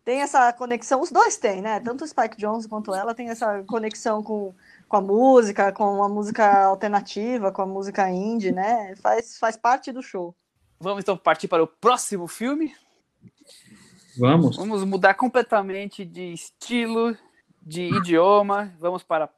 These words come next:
Speaker 2: Portugal, vamos falar sobre o cinema de Rita Azevedo Gomes, uma cineasta de sessenta e oito anos, nascida em Lisboa. É, esse,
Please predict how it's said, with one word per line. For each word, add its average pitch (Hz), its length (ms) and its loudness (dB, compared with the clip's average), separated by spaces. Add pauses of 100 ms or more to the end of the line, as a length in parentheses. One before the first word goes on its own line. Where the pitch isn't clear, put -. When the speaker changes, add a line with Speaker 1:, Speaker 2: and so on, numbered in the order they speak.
(220)
Speaker 2:
Portugal, 170 760 -2
vamos 156 240 -8
falar 156 420 -10 (400)
sobre 151 440 -10 (380)
o - 40 -20
cinema 165 320 -4
de 147 220 -10
Rita 247 600 -2
Azevedo 180 680 0
Gomes, 160 880 -2
uma 151 480 -4
cineasta 156 600 -2
de 147 100 -16
sessenta 190 640 -8
e - 20 -4
oito 156 320 -2
anos, 151 360 -2
nascida 147 320 -4
em 147 120 2
Lisboa. 151 680 0 (960)
É, 131 440 4 (480)
esse, 165 360 -2